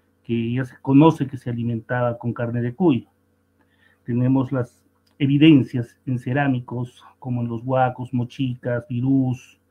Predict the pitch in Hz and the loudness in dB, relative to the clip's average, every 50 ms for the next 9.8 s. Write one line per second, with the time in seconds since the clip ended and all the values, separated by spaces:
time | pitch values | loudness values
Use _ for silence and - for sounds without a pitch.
0 | _ _ _ _ _ _ _ _ _ 135 127 120 120 127 127 135 135 131 - _ | _ _ _ _ _ _ _ _ _ -4 -2 -2 0 0 0 0 -2 -2 -4 _
1 | - - 143 135 135 135 127 - _ 127 127 139 156 160 143 139 127 123 135 131 | -12 -8 -2 -2 -2 -2 -2 -6 _ -6 -2 -2 -2 0 0 -2 0 0 -2 -4
2 | 127 - - 123 123 113 - - 135 135 131 131 123 - _ 131 127 113 117 113 | -4 -6 -10 -8 -8 -8 -6 -6 -6 -4 -4 -6 -8 -10 _ -16 -14 -14 -10 -10
3 | 120 117 117 - 135 135 135 127 123 123 127 120 113 113 117 123 123 123 117 113 | -10 -10 -8 -6 -4 -2 -2 -2 -2 -2 -2 -4 -4 -4 -6 -6 -6 -6 -6 -8
4 | 110 123 113 110 110 113 117 _ - 135 135 135 131 123 123 _ 123 117 117 113 | -8 -8 -10 -8 -10 -10 -12 _ -4 -2 -2 -2 -2 -4 -6 _ -8 -8 -8 -8
5 | 120 131 135 135 139 127 123 117 120 120 120 127 135 131 127 120 113 110 117 - | -8 -8 -6 -4 -4 -4 -4 -4 -4 -2 0 0 0 0 0 -2 -4 -6 -10 -14
6 | _ _ _ _ _ _ _ _ _ _ _ _ _ _ _ _ _ _ _ - | _ _ _ _ _ _ _ _ _ _ _ _ _ _ _ _ _ _ _ -16
7 | 117 - 143 127 - 135 135 131 123 127 - 131 131 135 135 131 131 123 - - | -10 -10 -10 -4 0 2 2 2 2 0 -2 0 0 2 2 0 -2 -4 -6 -4
8 | 123 127 135 135 135 127 131 123 117 123 120 117 - - 120 123 131 135 139 131 | -2 -2 0 0 -2 -2 -4 -6 -6 -6 -8 -8 -8 -10 -6 -4 0 0 0 0
9 | 131 - 123 113 120 127 135 135 135 131 - 135 120 - _ - | -2 -6 -12 -10 -4 -2 0 0 0 -2 -6 -14 -16 -18 _ -20